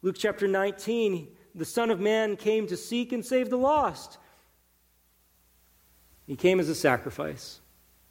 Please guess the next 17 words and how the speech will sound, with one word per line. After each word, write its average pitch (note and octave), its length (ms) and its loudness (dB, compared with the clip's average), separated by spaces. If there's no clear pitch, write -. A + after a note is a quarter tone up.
Mark D#3 220 2
chapter F3 280 0
ten, C#3 540 0
verse B2+ 80 -10
forty-five, C3+ 720 -2
"For D#3+ 180 0
even G3 240 2
the F#3 60 -2
Son G3+ 260 -2
of E3 100 -2
Man E3+ 320 0
came E3 240 -4
not E3+ 220 -2
to E3+ 80 -8
s-, - 240 -12
be A#3 200 2
served, B2+ 600 -4